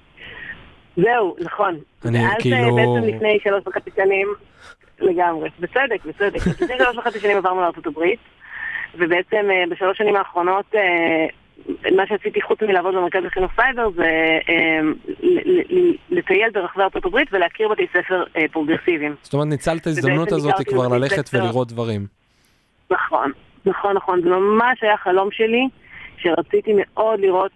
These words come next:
Speaker 1: אה, איך עושים חינוך במקומות אחרים. הכרתי טוב את מערכת החינוך בישראל, ורציתי לראות איך זה קורה במקומות אחרים.
Speaker 2: ואיך ידעת
Speaker 1: ארצות
Speaker 2: לעשות
Speaker 1: הברית
Speaker 2: את זה?
Speaker 1: היא,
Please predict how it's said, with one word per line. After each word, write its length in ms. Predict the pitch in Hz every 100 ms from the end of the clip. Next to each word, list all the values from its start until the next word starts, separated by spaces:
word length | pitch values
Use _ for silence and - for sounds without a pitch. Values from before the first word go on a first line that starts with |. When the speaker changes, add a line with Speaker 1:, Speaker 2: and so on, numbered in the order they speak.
| 214
Speaker 1:
אה, 120 | 185 -
איך 220 | 240 -
עושים 280 | 226 - 233
חינוך 460 | - 190 196 208
במקומות 420 | 202 175 165 180 190
אחרים. 340 | - 175 165
הכרתי 320 | 156 202 202
טוב 220 | - 208
את 60 | 208
מערכת 220 | 196 185
החינוך 260 | 180 185 165
בישראל, 380 | 180 - 185 196
ורציתי 360 | 165 - 190 190
לראות 200 | 175 170
איך 120 | 180
זה 60 | -
קורה 200 | 165 180
במקומות 340 | 185 170 170
אחרים. 360 | 175 160 185 208 - - 135
Speaker 2:
ואיך 220 | 120 135
ידעת 140 | 156 139
Speaker 1:
ארצות 160 | 135
Speaker 2:
לעשות 220 | 135 123 220
Speaker 1:
הברית 200 | 123 120
Speaker 2:
את 40 |
זה? 120 | 123
Speaker 1:
היא, 440 | 233 - 392 392